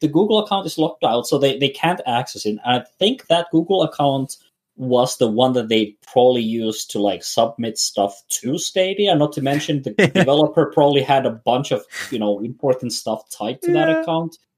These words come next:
Speaker 1: So, and, and, like, s-, there's seemingly no explanation for why this happened, and the developer
Speaker 2: Nope.
Speaker 1: didn't get ac-, like, any acknowledgement of the issue from Google for, like, two weeks.
Speaker 2: Three
Speaker 1: Which
Speaker 2: weeks
Speaker 1: is,
Speaker 2: it
Speaker 1: I mean,
Speaker 2: was.
Speaker 1: three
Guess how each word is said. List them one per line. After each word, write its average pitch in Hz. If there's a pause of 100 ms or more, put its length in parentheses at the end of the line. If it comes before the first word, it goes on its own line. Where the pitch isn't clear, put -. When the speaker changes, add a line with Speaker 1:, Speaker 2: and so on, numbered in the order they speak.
(140)
Speaker 1:
So, 120 (320)
and, 175
and, 214 (360)
like, 156 (180)
s-, -
there's 180
seemingly 247
no 151
explanation 131
for 113
why 110
this 104
happened, 156
and 113
the 107
developer 123
Speaker 2:
Nope. 110
Speaker 1:
didn't 117
get 113
ac-, 127 (120)
like, 123
any 170
acknowledgement 151
of 104
the 104
issue 107
from 107
Google 110
for, 107
like, 95
two 107
weeks. 110 (340)
Speaker 2:
Three 92
Speaker 1:
Which 90
Speaker 2:
weeks 113
Speaker 1:
is, -
Speaker 2:
it -
Speaker 1:
I 135
mean, 139
Speaker 2:
was. 131 (400)
Speaker 1:
three -